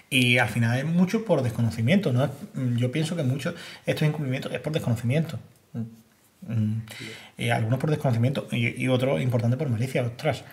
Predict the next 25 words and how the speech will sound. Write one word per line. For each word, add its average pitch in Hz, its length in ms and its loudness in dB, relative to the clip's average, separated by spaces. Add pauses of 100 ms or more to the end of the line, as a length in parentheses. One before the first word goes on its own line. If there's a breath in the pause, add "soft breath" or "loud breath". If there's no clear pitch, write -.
(160 loud breath)
eh, 113 200 0
si 117 400 0
yo 117 120 2
sigo 135 160 2
aplicando 131 560 4
mi 117 120 4
convenio 120 640 4
de 120 80 2
hostelería 123 420 0
de 120 60 0
Huelva 135 480 2 (520 loud breath)
y 120 520 4
tengo, 143 380 0 (460 loud breath)
eh, 120 720 2 (1600 loud breath)
diez 127 220 2
trabajadores, 120 560 2
por 113 180 -8
ponerte 120 220 2
un 120 80 4
ejemplo, 113 320 4
de 123 160 2
los 120 100 0
cuales 139 260 2
diez 131 160 2
trabajadores, 151 560 2